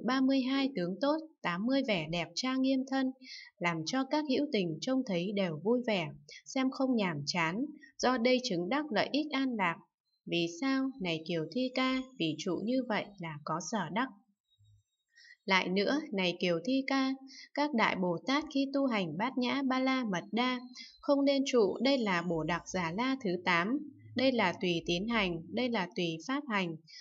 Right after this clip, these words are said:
Không nên trụ: "Đây là dự lưu, còn tối đa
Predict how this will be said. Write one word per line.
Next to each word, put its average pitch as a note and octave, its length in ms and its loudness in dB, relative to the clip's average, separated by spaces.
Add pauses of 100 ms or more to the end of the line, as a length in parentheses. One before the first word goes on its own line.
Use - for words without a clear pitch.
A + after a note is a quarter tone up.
(180)
Không C4+ 220 4
nên C4+ 200 6
trụ: B3 320 2
"Đây C4 180 4
là G3+ 220 0
dự F#3 180 2 (140)
lưu, C4 260 6 (140)
còn D#3+ 380 2
tối F#3+ 180 2
đa C4 300 2